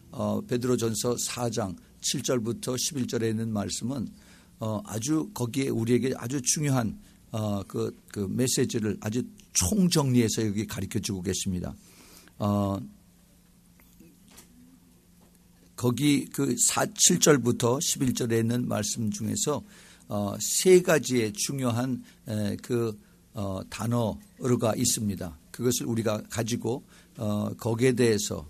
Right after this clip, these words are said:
그, 그 템, 그 말씀을 가지고, 어, 우리가 한번 집중적으로,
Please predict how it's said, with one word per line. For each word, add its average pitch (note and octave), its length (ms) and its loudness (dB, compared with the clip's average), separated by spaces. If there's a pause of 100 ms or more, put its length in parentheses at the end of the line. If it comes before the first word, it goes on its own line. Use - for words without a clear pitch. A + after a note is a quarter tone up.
(120)
그, B2+ 340 2
그 C#3 160 -4 (120)
템, F#3 400 -4
그 D3 100 -4
말씀을 A#2+ 480 0
가지고, G#2 600 -4 (500)
어, G2+ 380 -4 (240)
우리가 A2+ 280 -2
한번 G#2+ 340 0
집중적으로, A#2+ 840 0